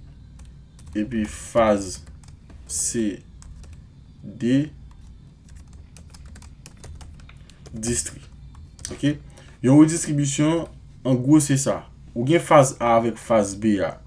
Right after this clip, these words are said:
ki sanble avèk A, Q,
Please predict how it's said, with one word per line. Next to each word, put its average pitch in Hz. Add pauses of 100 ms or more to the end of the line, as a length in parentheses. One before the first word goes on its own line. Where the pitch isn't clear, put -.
(140)
ki 139
sanble 120 (640)
avèk 107
A, 101
Q, 190